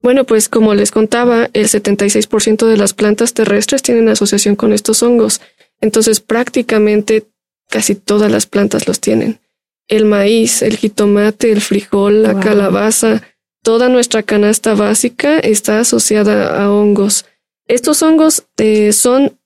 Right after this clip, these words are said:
Speaker 1: algo diferente a los que encontramos en los bosques porque estos jamás los vamos a ver fructificando encima del suelo. Estos son súper chiquitos, los necesitamos estudiar bajo un microscopio para poderlos ver. Pero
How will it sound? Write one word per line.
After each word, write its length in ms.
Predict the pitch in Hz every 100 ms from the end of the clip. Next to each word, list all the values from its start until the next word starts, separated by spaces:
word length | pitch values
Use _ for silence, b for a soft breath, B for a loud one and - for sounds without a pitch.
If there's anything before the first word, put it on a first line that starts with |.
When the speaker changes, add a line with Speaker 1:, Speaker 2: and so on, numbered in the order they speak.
| -
Speaker 1:
algo 300 | 226 233 254
diferente 800 | 254 - 214 196 202 226 240 285
a 60 | 262
los 180 | 214 -
que 80 |
encontramos 560 | 208 202 196 202 208 233
en 100 | 254
los 140 | 226
bosques 380 | 208 196 - 262
porque 280 | - 226 -
estos 240 | 226 254
jamás 380 | - 226 208 202
los 100 | 233
vamos 320 | 226 208 214
a 60 | -
ver 100 | 165
fructificando 760 | - 202 - - - - 208 233
encima 340 | 247 214 156
del 140 | 165 220
suelo. 340 | - - - _ _ _ _ _ _ _ _ _
Estos 340 | - 240 247 220
son 340 | 220 220 220 - _ _
súper 400 | - 247 240 208
chiquitos, 640 | 208 208 240 240 262 254
los 180 | 233 220
necesitamos 640 | 214 214 214 208 208 214
estudiar 400 | 226 - 214 208
bajo 260 | 202 214 220
un 80 | 208
microscopio 800 | 208 - - - 220 220 294 330 B B _ _ _
para 180 | 220 208
poderlos 480 | 208 202 196 196
ver. 260 | 220 220 - _ _ _ _ _
Pero 540 | 254 269 269 220 233